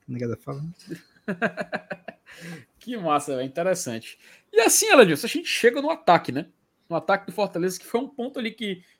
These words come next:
Speaker 2: deu pra escutar um pouquinho o Saulo, até eles também falaram ali mais cedo a respeito dessa dúvida. Uma coisa é aquela, é aquela, Thiago Galhardo, pra mim, incontestável, tá? Incontestável.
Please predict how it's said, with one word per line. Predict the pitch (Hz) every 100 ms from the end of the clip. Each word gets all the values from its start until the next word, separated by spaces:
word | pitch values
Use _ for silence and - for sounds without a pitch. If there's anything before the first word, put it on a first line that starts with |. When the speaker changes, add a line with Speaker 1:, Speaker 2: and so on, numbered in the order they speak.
| _
Speaker 2:
deu | 175
pra | 180
escutar | 175 185 175
um |
pouquinho | 175 170 160
o |
Saulo, | - 170 180 151
até | 143
eles | 135
também | 139 139
falaram | - 110 147 143
ali | 127
mais | 123 117
cedo | - 127 135 _ _ _ -
a |
respeito | 117 131 - 135 131
dessa | 139 143
dúvida. | 139 202 208 240 _ _ -
Uma | 339 -
coisa | 285 294 302
é |
aquela, | 294 277 277 262
é |
aquela, | - 214 170 139 90
Thiago | - - 269 262
Galhardo, | 240 170 175 185 214
pra | 202
mim, | 160 151 170 185 _ _ _ 196
incontestável, | 196 233 247 - 165 113
tá? | 110 135 _ _ _ _ _ _ _ _ -
Incontestável. | 175 214 185 175 - 131 160